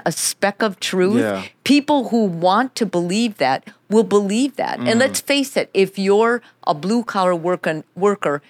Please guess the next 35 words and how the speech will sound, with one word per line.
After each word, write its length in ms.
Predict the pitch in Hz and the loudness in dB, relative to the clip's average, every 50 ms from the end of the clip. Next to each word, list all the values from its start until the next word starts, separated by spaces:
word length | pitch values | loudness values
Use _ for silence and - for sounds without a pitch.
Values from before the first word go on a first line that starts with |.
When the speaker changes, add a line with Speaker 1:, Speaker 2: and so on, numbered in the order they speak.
| _ _ - | _ _ -4
Speaker 1:
working 600 | 190 240 262 233 - - 226 208 196 180 180 180 | 0 2 2 2 0 -2 -2 -2 -2 -4 -6 -4
really 440 | 202 247 302 311 294 262 226 202 175 | -2 2 2 4 4 2 2 0 -2
hard, 360 | 180 - 156 151 156 160 - - | 0 0 2 2 2 2 0 0
a 80 | 202 196 | -2 -2
really 520 | 180 180 180 196 262 294 311 302 294 269 | -2 -2 -2 0 2 2 2 2 2 0
good 340 | 208 - 202 202 202 170 - | 0 2 2 0 0 0 -2
guy, 400 | - 180 165 160 156 151 151 - - 202 | -2 0 0 0 0 -2 -4 -4 -4 0
and 340 | 196 190 185 180 180 170 - - - _ _ - | 0 2 2 0 -2 -4 -10 -16 -20 _ _ -4
you 180 | 214 247 294 277 | 0 2 2 2
put 300 | - - 311 302 - 269 | 2 0 -2 -2 0 0
yourself 500 | 226 196 - - - 208 208 196 - 202 | 0 0 -2 0 0 0 0 0 2 2
out 300 | 170 180 190 190 - - | 2 2 2 0 -2 -2
there 320 | 208 202 202 208 208 208 _ _ _ _ | 0 0 0 0 -2 -4 _ _ _ _
and 220 | - 220 220 220 | 0 2 4 4
you 60 | 247 247 | 4 4
don't 200 | 269 254 220 185 | 4 4 2 2
get 140 | 208 214 190 | 0 2 2
as 200 | 190 175 - 196 | 0 0 -2 0
many, 340 | 190 180 180 185 185 180 170 | 0 2 2 2 0 -2 -4
re-, 220 | 156 156 165 - _ - | -4 -6 -6 -8 _ -6
you 140 | 190 185 180 | -4 -2 0
know, 360 | 170 160 160 160 165 151 - _ - | 2 2 2 2 0 -2 -4 _ -4
as 180 | 175 165 - 190 | -4 -2 0 0
many 300 | 196 185 175 175 170 147 | 0 0 0 -2 -4 -6
dates 580 | 131 - 170 160 165 165 165 - - - - - - | -2 0 0 2 2 0 -4 -6 -8 -12 -12 -8 -4
or 160 | 175 165 160 | -2 -2 0
as 260 | 156 156 156 151 - | 0 -2 -2 -4 -4
nice 480 | 175 175 170 175 175 185 196 185 - - | -4 -2 0 2 2 0 0 -2 -4 -2
a 80 | 175 | -2
women 480 | 160 151 147 147 147 147 143 143 139 143 - - - _ _ - | -2 -2 -2 -4 -2 -2 -2 -4 -6 -6 -10 -16 -20 _ _ -4
as 160 | - 190 185 190 | -4 -2 -2 -2
somebody 460 | - - 208 208 196 190 175 180 175 | -2 -2 0 0 0 -2 0 0 2
else 280 | 170 175 185 180 - | 2 2 2 0 -4
who 260 | - - 196 185 175 - - | -6 -4 -4 -4 -4 -4 -2
owns, 640 | 190 190 190 185 180 180 180 180 170 165 - - | 0 2 2 2 2 0 -2 -4 -4 -6 -8 -10